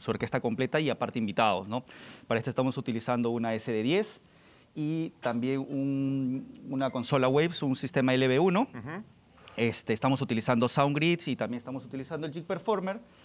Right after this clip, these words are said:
Speaker 1: donde estamos insertando plugins de, de otro fabricante a través de la red Soundgrid. De repente, ¿por qué algunos se preguntarán por qué no me quedé con la Digico y por qué me quedé con la L B uno si siendo Digico una consola también mucho más cara?
Speaker 2: Ujú.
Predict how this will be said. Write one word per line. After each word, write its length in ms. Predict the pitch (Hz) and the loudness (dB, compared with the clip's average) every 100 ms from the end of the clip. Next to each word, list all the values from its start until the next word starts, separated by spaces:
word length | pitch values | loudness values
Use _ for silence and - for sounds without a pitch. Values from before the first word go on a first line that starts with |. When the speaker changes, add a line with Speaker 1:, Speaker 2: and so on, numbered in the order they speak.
| - - | -20 -8
Speaker 1:
donde 120 | 139 | -6
estamos 280 | 127 147 151 | -4 -4 -4
insertando 440 | 139 131 139 131 127 | -2 0 2 0 2
plugins 400 | 135 135 139 120 | 2 2 0 2
de, 280 | 117 117 120 | 2 2 2
de 140 | 120 | 2
otro 180 | 120 131 | 2 0
fabricante 540 | 139 117 127 127 - | 0 2 2 0 0
a 140 | 151 131 | 0 2
través 320 | 120 123 147 | 2 2 2
de 80 | 143 | 2
la 80 | 113 | 2
red 160 | 120 | 0
Soundgrid. 360 | - 117 107 92 - - - - - - | 0 0 0 -4 -8 -18 -14 -14 -14 -2
De 120 | 127 | 4
repente, 360 | 139 139 160 180 | 4 4 4 4
¿por 140 | 170 | 4
qué 80 | 139 | 4
algunos 300 | 170 175 175 | 4 6 4
se 100 | 180 | 2
preguntarán 460 | - 135 120 131 151 | 2 2 4 2 4
por 160 | 143 | 2
qué 100 | 156 | 2
no 80 | 156 | 2
me 120 | 160 | 4
quedé 200 | 147 139 | 4 4
con 120 | 147 143 | 4 2
la 80 | |
Digico 580 | 135 151 156 143 160 156 | 2 0 -4 -2 0 0
y 220 | - 123 117 | -2 -2 0
por 180 | 120 | 0
qué 140 | 113 147 | 0 0
me 320 | 156 131 117 | 0 -2 0
quedé 200 | 123 123 | 2 2
con 220 | 143 135 | 2 2
la 60 | 127 | 4
L 120 | 135 | 4
B 60 | 135 | 4
uno 260 | 139 143 | 2 0
si 200 | 143 110 | -2 -6
siendo 260 | 92 123 123 | 0 2 4
Digico 300 | 127 131 127 | 4 2 2
una 160 | 123 | 2
consola 320 | 120 110 123 120 | 0 -2 0 2
también 240 | 107 117 | 0 0
mucho 180 | 117 117 | -2 -2
más 140 | 120 | -2
cara? 240 | 147 165 127 | 2 2 2
Speaker 2:
Ujú. 640 | - 131 113 147 - | -4 -16 -14 -14 -14